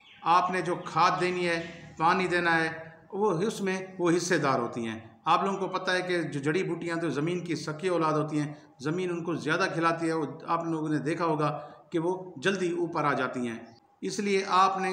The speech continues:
पूरे tenure के दौरान आपने तीन से चार बार गोडी करनी है। इसके अलावा आप इसके अंदर acetachlor और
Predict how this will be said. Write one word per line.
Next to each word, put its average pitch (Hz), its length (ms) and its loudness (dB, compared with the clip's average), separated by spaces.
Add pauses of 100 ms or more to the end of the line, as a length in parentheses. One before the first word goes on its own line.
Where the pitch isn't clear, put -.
(500)
पूरे 208 280 4
tenure 175 360 2
के 180 120 -2
दौरान 170 340 4 (240)
आपने 175 340 2
तीन 202 240 -2
से 175 160 -2
चार 170 280 2
बार 165 200 2 (260)
गोडी 156 260 4
करनी 123 300 0
है। - 420 -8
इसके 185 280 0
अलावा 190 300 4 (180)
आप 185 260 6
इसके - 280 -4
अंदर 175 300 -2 (260)
acetachlor 180 640 -2 (140)
और 170 160 0